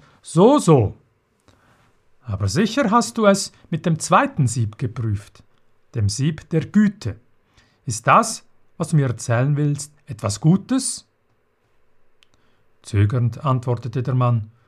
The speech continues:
„N-, nicht wirklich, im Gegenteil.“ „Hm“, unterbrach ihn der Weise, „so lass uns noch das dritte Sieb anwenden.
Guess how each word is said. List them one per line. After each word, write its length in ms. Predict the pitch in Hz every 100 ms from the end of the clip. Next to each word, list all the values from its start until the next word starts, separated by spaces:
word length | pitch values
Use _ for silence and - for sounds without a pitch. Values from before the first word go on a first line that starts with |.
| _ _ _ _ _
„N-, 680 | - 202 208 226 262 277 208
nicht 380 | 175 160 - 143
wirklich, 600 | 196 277 - 165 135 -
im 500 | 185 190 220 202 156
Gegenteil.“ 680 | 185 277 294 269 135 113 101 - _ _ _ -
„Hm“, 380 | 165 180 123 101 _ _ _ _ _ _ _ -
unterbrach 520 | 120 127 131 120 120
ihn 100 | 117
der 140 | 117 113
Weise, 440 | 113 113 113 143 - _ _ _ _ _ _ -
„so 160 | -
lass 320 | 104 156 -
uns 480 | - 240 226 - -
noch 260 | 185 190 -
das 300 | 190 185 - _
dritte 360 | - 262 262 147
Sieb 360 | 101 120 110 -
anwenden. 640 | 131 120 107 104 101 104